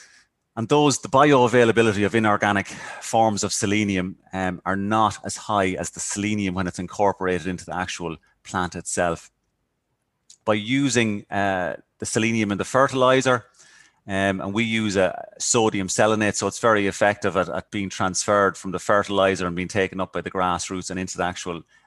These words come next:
leaf of the grass or into the grass plant. When that gets incorporated into that grass plant, that can be then utilized more efficiently, um, than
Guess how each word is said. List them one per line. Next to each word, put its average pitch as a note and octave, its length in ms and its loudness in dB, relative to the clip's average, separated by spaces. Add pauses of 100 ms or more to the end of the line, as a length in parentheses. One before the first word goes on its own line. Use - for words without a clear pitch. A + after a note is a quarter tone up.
(100)
leaf G2+ 360 -6
of F2 80 -12
the G2 80 -8
grass F2 400 -2
or - 20 -8
into F2 140 -12
the F#2 60 -8
grass F2 280 -4
plant. F2+ 300 -6 (580)
When C3 200 0
that A#2 220 2
gets G#2+ 220 0
incorporated G2 760 0
into G2+ 200 -2
that F#2 240 -2
grass F#2 340 0
plant, F#2 380 -4
that A2 220 -4
can G#2 140 -6
be G2 120 -6
then F#2 400 -4 (100)
utilized F#2+ 680 -2
more F#2+ 460 -2 (400)
efficiently, F#2+ 800 -4 (420)
um, E2+ 560 -6 (220)
than F2 420 -4